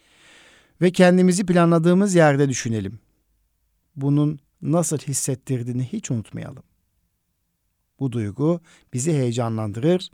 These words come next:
ve coşku veriyorsa doğru yerdeyiz demektir. Dokuz, bu düşüncelerimizi arkadaşlarımızla, zümremizle, meslektaşlarımızla paylaşalım ve önerilerini alalım.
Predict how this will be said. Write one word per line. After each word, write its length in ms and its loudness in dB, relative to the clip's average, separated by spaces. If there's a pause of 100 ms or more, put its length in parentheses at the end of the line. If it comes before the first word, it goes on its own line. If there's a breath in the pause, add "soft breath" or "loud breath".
(260 soft breath)
ve 100 -8
coşku 340 -6
veriyorsa 640 0 (380)
doğru 240 -2
yerdeyiz 440 -6
demektir. 520 -18 (1900 loud breath)
Dokuz, 520 4 (160)
bu 140 -2
düşüncelerimizi 920 4 (320)
arkadaşlarımızla, 1000 2
zümremizle, 680 0
meslektaşlarımızla 1200 -2 (100)
paylaşalım 680 -2
ve 120 -4
önerilerini 540 0
alalım. 280 -6